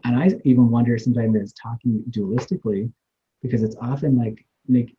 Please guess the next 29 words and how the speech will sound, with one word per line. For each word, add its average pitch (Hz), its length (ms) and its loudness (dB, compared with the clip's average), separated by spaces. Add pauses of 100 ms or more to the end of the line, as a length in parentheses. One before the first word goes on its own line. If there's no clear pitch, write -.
(140)
saying 135 240 2
about 117 160 2
dualism, 120 440 2
that 101 100 -4
I 117 60 -8
think 143 260 -2
it's, - 100 -6
like, 104 140 -8
talking 110 260 -6
about 95 140 -6
the 95 180 -10
Vatican 110 460 -4
and, 98 200 -4 (280)
and 107 120 -2
Jerusalem 107 720 -4 (380)
in 101 160 -4
parallel, 92 540 -6
that 92 80 -8
maybe 110 420 -4 (200)
the 107 80 -8
Vatican 92 460 -8
will 87 80 -12
be 98 120 -10
attacked 110 340 -10
at 113 60 -8
the 113 60 -12
same 123 240 -4
time 135 260 -2
that, 143 180 -4